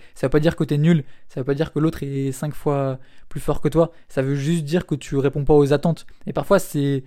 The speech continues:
ça peut être une bonne chose de pas répondre aux attentes, parce que parfois, les, les attentes peuvent être trop Instagram par rapport à ce que tu veux faire.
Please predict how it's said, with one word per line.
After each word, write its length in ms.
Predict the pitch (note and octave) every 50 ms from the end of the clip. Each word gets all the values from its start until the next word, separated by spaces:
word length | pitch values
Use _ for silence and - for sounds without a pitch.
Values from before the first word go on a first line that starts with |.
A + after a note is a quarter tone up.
| - - - - -
ça 160 | - - D3
peut 200 | - - G#3 G#3+
être 200 | G3 F#3 - -
une 100 | E3+ D#3+
bonne 140 | D#3 E3+ D#3+
chose 200 | - G#3 F#3 D3+
de 80 | C#3+
pas 120 | C#3 - D3
répondre 260 | D3 C#3 - D#3 D3
aux 80 | C#3+ D3
attentes, 240 | D3 - F#3 F3+
parce 140 | - D3+ -
que 80 | - D#3
parfois, 280 | - D3+ - - E3+
les, 200 | D#3 D3 C#3+ C3+ - - - - - -
les 100 | D3+ C#3+
attentes 260 | D3+ - F3+ F3 -
peuvent 200 | - D3 C#3+ C3
être 160 | C#3 C3+ -
trop 400 | - - - - G3 G3 F#3+ - - - - - - - - -
Instagram 520 | - D#3+ D3+ - - D#3+ D#3 D#3 E3 F3 E3
par 100 | - C#3
rapport 220 | C#3 C#3 C3+ D3
à 40 | C#3+
ce 60 | C#3+
que 80 | - -
tu 140 | B2+ - C#3+
veux 100 | C#3 C3+
faire. 300 | - F#3 F#3+ F#3 -